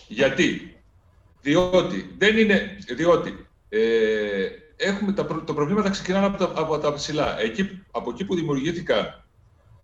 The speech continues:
ε, τα αιωλικά πάρκα και γενικότερα λόγω της γεωμορφολογίας των βουνών που περιβάλλουν τη λεκάνη της Πιλάρου.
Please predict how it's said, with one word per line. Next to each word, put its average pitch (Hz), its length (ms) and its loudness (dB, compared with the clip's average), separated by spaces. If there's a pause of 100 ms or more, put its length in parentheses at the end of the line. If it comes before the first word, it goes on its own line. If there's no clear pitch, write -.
(200)
ε, 110 300 4
τα 113 140 0
αιωλικά 117 500 2
πάρκα 180 680 -2 (260)
και - 100 -8
γενικότερα 196 880 2
λόγω 190 360 2
της - 600 -4
γεωμορφολογίας 147 1300 2 (300)
των 139 220 -2
βουνών 165 600 0 (140)
που - 80 -20
περιβάλλουν 160 600 2
τη 165 80 -10
λεκάνη 170 280 0
της - 120 -10
Πιλάρου. 120 360 -2